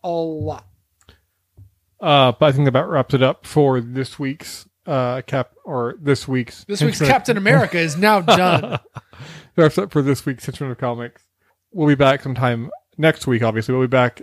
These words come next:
Speaker 2: in August to talk about the new August number ones, including the big one, Fantastic Four. But next week, you will have another su-, superhero fight coming.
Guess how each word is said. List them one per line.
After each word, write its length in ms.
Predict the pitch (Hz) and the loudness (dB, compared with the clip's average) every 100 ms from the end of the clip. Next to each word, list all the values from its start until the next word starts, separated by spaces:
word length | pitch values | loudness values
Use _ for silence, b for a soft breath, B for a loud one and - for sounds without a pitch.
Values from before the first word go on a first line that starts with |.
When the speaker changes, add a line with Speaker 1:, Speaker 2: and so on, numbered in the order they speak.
| - | -14
Speaker 2:
in 140 | 147 | -8
August 380 | 131 127 123 123 | -4 -4 -4 -10
to 60 | - | -6
talk 220 | 123 117 | -6 -4
about 200 | 127 117 | -6 -8
the 60 | 127 | -4
new 60 | |
August 240 | 120 117 131 | -2 -2 -2
number 160 | 120 | -4
ones, 260 | 110 107 110 | -4 -4 -8
including 540 | 123 - 131 123 117 b b b | -8 -2 0 0 -2 b b b
the 80 | 135 | 0
big 200 | 131 120 | 2 2
one, 260 | 117 110 110 | 0 0 -2
Fantastic 520 | 120 113 120 107 113 | -4 -2 -4 -4 -10
Four. 340 | - 110 104 - _ _ _ | -8 -6 -8 -12 _ _ _
But 160 | 147 156 | -2 0
next 300 | 135 123 - | 0 -2 -2
week, 240 | 131 - | -2 0
you 80 | 131 | 2
will 80 | 123 | 4
have 120 | 120 | 4
another 200 | 123 123 - | 2 0 2
su-, 180 | 139 - | 0 2
superhero 520 | - 156 127 123 110 | 0 2 2 0 0
fight 240 | 113 123 | -2 -6
coming. 340 | - 117 139 | -6 -6 -8